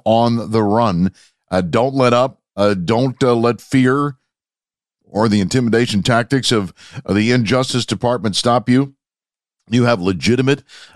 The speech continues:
uh, oversight responsibility as the United States Congress. The National Archives, we find out, is withholding ninety-nine point nine eight percent of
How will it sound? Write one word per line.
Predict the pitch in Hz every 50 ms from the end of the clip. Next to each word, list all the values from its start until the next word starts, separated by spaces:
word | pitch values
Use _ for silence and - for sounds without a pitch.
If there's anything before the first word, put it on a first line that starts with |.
| _
uh, | 98 101 104 98 -
oversight | 120 131 135 120 120 113 - 135 123 120 120 82
responsibility | 104 - - 120 113 107 - 107 98 117 117 117 113 117 110 98 - - - _ _ _
as | - 107 110 107 95
the | 92 101
United | 104 104 104 104 101 101 -
States | - 104 98 92 - -
Congress. | - 120 117 120 120 104 87 76 - - - - - - _ _ _ _
The | 98 104 101
National | 98 110 135 160 160 - - 131 113
Archives, | 110 120 139 160 139 - 139 131 123 110
we | 117 120 110
find | 98 120 113 110 107
out, | 110 110 120 120
is | 107 90
withholding | 95 95 107 120 135 151 147 127 120 120 123 123 117 - - - - _
ninety-nine | - 95 123 147 160 151 147 139 131 131 147 151 147 123
point | 120 131 123 120 104 98
nine | 113 123 135 139 135 135 - -
eight | 127 139 143 - -
percent | - 123 113 - - 139 135 135 127 - -
of | 120 117 113 101 92